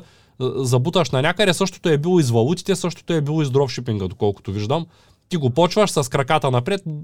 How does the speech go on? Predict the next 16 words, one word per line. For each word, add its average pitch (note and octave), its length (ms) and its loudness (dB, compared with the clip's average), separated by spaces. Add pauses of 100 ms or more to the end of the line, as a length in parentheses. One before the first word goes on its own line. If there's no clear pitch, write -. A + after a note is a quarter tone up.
няма E3 320 2
как B2 160 0
да G#2 120 0
не F2+ 80 -2
стане. F2 280 -6 (120)
Аз F#3 140 0
така A3 220 2
почнах G#3 380 2
канала, G3+ 360 4
между G2 240 2
другото. F2+ 300 -6 (480)
Казах, E3+ 280 2
че C#3 100 -8
ще - 120 -8
правя D#3 240 2
курс. F3+ 380 -2